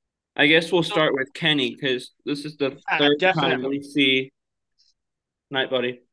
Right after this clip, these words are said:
Speaker 1: we see someone win the power to send someone to exile. And he sends Bob, which is smart 'cause Bob still had all of his money at that point. So
Speaker 2: It is smart. Kenny at this point becomes pretty much,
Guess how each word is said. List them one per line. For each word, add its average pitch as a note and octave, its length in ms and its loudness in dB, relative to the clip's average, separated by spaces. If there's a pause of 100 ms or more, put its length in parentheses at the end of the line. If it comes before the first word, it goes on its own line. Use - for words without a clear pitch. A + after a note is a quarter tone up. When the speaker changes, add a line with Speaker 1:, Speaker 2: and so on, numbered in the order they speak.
(180)
Speaker 1:
we D3 120 0
see D3 200 4
someone C#3+ 460 2
win C#3 160 2
the B2+ 100 -4
power C#3 380 0
to C#3 100 -2
send C#3 360 -8
someone C3+ 320 -4
to B2 160 0
exile. B2 800 -2 (1300)
And B2+ 300 0
he D3 140 -2
sends D3+ 320 -2
Bob, C3+ 360 0
which B2 180 -6
is B2 120 -10
smart C#3 320 -2
'cause B2 140 -4
Bob C3 320 2
still C3+ 220 -4
had B2+ 180 -2
all B2 160 0
of A#2+ 60 -4
his A2+ 140 -8
money B2+ 300 -4
at - 120 -10
that - 260 -8
point. A2+ 340 -10 (160)
So B2 380 2
Speaker 2:
It G3+ 60 4
is - 160 -4
smart. D3 320 -4 (680)
Kenny G#3+ 380 0
at G3 220 2
this G3+ 200 2
point F#3+ 380 -6
becomes F3 600 0
pretty F3+ 300 -2
much, E3 440 -4